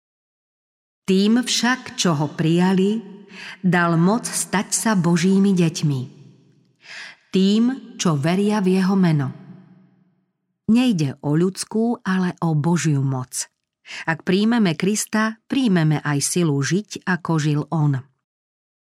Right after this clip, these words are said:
Boh požaduje od svojich detí dokonalosť.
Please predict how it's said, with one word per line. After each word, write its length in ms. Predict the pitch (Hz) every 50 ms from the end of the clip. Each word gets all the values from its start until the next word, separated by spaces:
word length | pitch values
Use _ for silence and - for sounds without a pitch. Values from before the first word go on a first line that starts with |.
| _ _ _ _ _ -
Boh 260 | 175 180 277 311 - -
požaduje 560 | _ 247 269 - 285 277 220 226 226 214 175
od 160 | 156 160 -
svojich 400 | - - 190 202 180 160 147 147
detí 400 | 139 165 175 - - 175 170 170
dokonalosť. 960 | 156 156 151 - - 156 151 147 131 127 123 120 117 - - - - - -